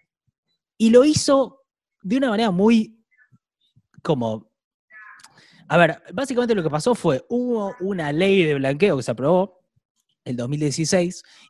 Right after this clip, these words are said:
y Macri la cambia por decreto. O sea, dec-, no decía, "Se pueden blanquear los familiares". Y él la cambia por decreto y dice, "Van a poder blanquear los familiares". Y ahí blanquean todos sus familiares.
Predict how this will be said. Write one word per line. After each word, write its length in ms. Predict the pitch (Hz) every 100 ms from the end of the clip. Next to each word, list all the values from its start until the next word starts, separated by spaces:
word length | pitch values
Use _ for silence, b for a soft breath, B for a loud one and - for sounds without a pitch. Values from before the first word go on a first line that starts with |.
| _
y 120 | 165
Macri 380 | 202 226 226 247
la 240 | 180 143 -
cambia 720 | 220 185 147 135 143 180 _ _
por 220 | 202 214
decreto. 840 | 190 175 - 170 139 - 101 87 _ _ _ _ - -
O 100 | 151
sea, 300 | 156 127 113
dec-, 240 | 143 151 -
no 160 | 165 202
decía, 420 | 170 247 190 123
"Se 140 | 156 - _ _ _
pueden 200 | - 143
blanquear 320 | 131 123 120 135
los 100 | 123
familiares". 560 | 123 117 113 107 98
Y 140 | - 196
él 100 | 202 - - 165
la 260 | 165 165
cambia 240 | 156 226 202
por 120 | 190
decreto 300 | 196 233 233
y 40 |
dice, 220 | 214 226 - B B
"Van 140 | 339 311
a 60 |
poder 180 | 208 202
blanquear 340 | 190 175 185
los 100 | 175
familiares". 460 | 147 135 117 107 -
Y 120 | 214
ahí 120 | 247 262
blanquean 460 | 233 208 220 208
todos 180 | 208 202
sus 120 | 165
familiares. 600 | 139 131 117 104 92 -